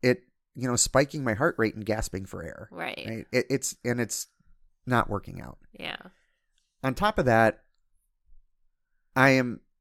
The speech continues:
Speaker 1: you know, having a full on, like, the midlife crisis started with, you know, leaving my job and all that, but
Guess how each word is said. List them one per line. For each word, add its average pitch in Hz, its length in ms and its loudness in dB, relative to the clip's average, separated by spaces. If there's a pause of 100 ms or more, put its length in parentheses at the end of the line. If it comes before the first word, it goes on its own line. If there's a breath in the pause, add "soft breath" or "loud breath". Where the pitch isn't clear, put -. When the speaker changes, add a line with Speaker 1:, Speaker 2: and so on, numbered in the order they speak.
(120)
Speaker 1:
you 127 140 -2
know, 127 120 0
having 135 640 2
a 113 60 -4
full 131 280 0
on, 117 300 0
like, 127 260 2
the 123 180 -2
midlife 165 380 0
crisis 143 320 -2
started 120 380 2
with, 110 300 0
you 104 80 -8
know, 95 120 -6
leaving 120 360 -4
my 113 120 -4
job 107 440 0
and 107 100 -4
all 110 140 2
that, - 200 6
but 254 160 6